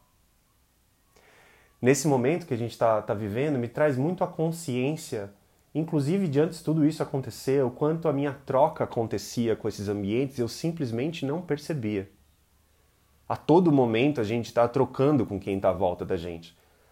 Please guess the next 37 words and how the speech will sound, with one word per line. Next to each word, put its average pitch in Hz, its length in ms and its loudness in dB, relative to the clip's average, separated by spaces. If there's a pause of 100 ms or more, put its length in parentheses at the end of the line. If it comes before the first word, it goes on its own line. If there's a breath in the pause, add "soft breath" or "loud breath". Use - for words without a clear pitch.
(180 soft breath)
A - 80 2
gente 110 180 0
respira 139 460 4
o 110 40 4
mesmo 117 360 4
ar 123 160 4
que - 80 -4
o 110 60 2
outro 120 280 4
respira. 95 480 -10 (1500)
Então, 139 380 4
às 131 100 4
vezes, 143 200 6
quando 147 180 2
alguém 127 320 4
não 131 160 4
tá 135 100 4
muito 135 300 2
bem, 123 400 4
aquilo 135 380 0
também 135 320 2
pode 127 260 4
afetar 110 400 4
a 107 60 4
gente. 113 340 0
Quando 117 180 -2
a 107 80 4
gente 113 300 0
também 104 200 2
não 104 120 0
tá 107 120 -2
muito 98 220 -2
bem, 110 200 0
aquilo 107 200 0
afeta 117 440 2
o 92 80 0
outro. 98 360 2